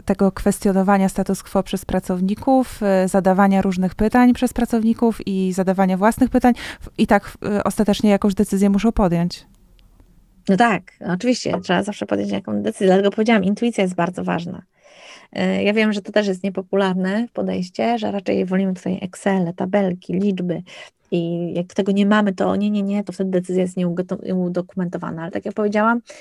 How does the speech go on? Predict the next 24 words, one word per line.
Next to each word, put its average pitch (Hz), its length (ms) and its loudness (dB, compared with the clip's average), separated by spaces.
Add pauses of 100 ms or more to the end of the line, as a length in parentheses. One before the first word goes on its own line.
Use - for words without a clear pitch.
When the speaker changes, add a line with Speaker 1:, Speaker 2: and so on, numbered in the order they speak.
(320)
Speaker 2:
są 240 200 -2
pewne 220 300 2
rzeczy, 185 320 0
które 220 220 0
my 226 200 4 (240)
czujemy, 170 560 2 (580)
no 185 120 -6
gdzieś 190 240 0
tam 151 160 -10
w 175 40 -4
żołądku 185 520 0
na 151 120 -8
przykład. - 460 -18 (420)
I 175 180 -2
intuicja 214 380 0
jest 208 120 -2
o 196 60 -8
tyle 208 220 2
ważna, 180 540 0 (460)
że 180 540 -4 (280)
tak 190 120 -4
jak 196 120 -4
powiedziałam, 196 400 0
ona, 214 380 -2